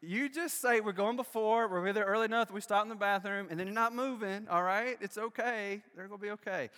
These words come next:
I know there's exceptions to that. I get that.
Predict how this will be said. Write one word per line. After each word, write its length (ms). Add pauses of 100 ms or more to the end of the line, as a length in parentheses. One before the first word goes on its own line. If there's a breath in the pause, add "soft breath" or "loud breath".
(140)
I 100
know 220
there's 180
exceptions 680
to 140
that. 280 (480 soft breath)
I 100
get 320
that. 280